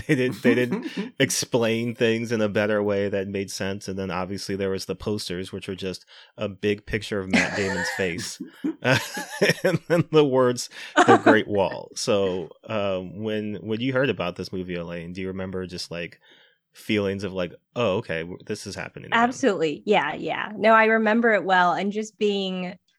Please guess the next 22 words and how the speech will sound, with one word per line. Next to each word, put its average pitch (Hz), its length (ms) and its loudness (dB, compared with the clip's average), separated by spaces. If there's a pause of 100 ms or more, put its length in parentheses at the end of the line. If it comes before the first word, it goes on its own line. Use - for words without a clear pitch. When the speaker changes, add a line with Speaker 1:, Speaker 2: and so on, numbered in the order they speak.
(240)
Speaker 3:
first 415 380 4
of 339 80 6
all, 254 140 8
confused. 196 1040 0
You 214 180 2
know, 220 200 8
when, 247 340 0
you 262 80 6
know, 285 180 6
when 370 120 4
you 359 100 2
go 269 160 6
to 277 60 6
a 247 100 6
party 220 800 -2
Speaker 1:
<laughs> - 420 -12
Speaker 3:
and 220 140 6
it's, 214 200 0
like, 196 440 4
a 214 80 0
certain 202 680 2
crowd 180 800 4